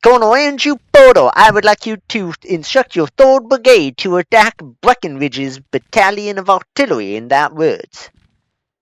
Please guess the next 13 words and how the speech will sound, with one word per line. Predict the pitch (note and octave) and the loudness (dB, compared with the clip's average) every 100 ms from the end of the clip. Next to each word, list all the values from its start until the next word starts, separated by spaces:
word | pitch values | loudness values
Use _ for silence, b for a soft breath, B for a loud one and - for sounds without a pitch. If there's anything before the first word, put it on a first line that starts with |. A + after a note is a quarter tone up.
| _ _ _ _ _ _ _ _ _ _ _ _ _ _ _ _ _ - | _ _ _ _ _ _ _ _ _ _ _ _ _ _ _ _ _ -2
Colonel | A3+ A3 | 0 2
Ambrose | B3 C4+ C4 A#3+ C4 C4+ C4 B3+ F#3+ | 2 0 -2 2 4 4 0 -8 -8
Burnside, | - C#4 C4+ G#3+ E3+ F#3+ D#3 C3 F#2 D2 _ _ | 2 4 4 -2 -4 0 0 0 -2 -6 _ _
you | - A#3+ B3+ - | -8 -6 -6 -6
too, | D4 G3 A#2+ - - _ _ _ | -4 -4 -8 -14 -20 _ _ _
march | C3+ F3+ A#3 - - | -4 0 0 -4 -6
through | C4 C4+ | -4 -2
those | C4 C4 A3 | 0 0 0
woods | B3 C4 - | -2 -2 -2
and | F#3+ A3 | -6 -4
engage | G3+ A3 A3 E3+ E4 A3+ A3 G#3+ - _ | -4 -6 -6 -4 -2 -2 -6 -8 -12 _
those | A3 B3 B3+ G#3 | 2 2 2 -6
guns. | G3+ C4 C#4 D3+ G2 F#2+ - | 0 2 4 2 -6 _ -20